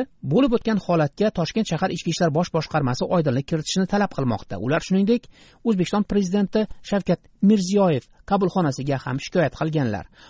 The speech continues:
Ozodlik Toshkent shahar ichki ishlar bosh boshqarmasi matbuot xizmatiga Malika bozorda odamlar ushlanib, soqoli majburlab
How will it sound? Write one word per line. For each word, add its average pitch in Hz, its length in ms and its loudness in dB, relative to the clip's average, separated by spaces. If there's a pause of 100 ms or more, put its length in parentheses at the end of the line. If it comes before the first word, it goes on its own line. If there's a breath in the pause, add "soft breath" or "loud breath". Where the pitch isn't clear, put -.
Ozodlik 151 420 0
Toshkent 185 300 -2
shahar 190 220 0
ichki 175 220 -4
ishlar 170 200 0
bosh 175 220 0
boshqarmasi 160 460 0
matbuot 180 320 0
xizmatiga 160 480 0 (420 soft breath)
Malika 202 380 2
bozorda 180 440 2 (100)
odamlar 165 460 2
ushlanib, 202 420 -2 (160 soft breath)
soqoli 139 520 -2
majburlab 156 560 0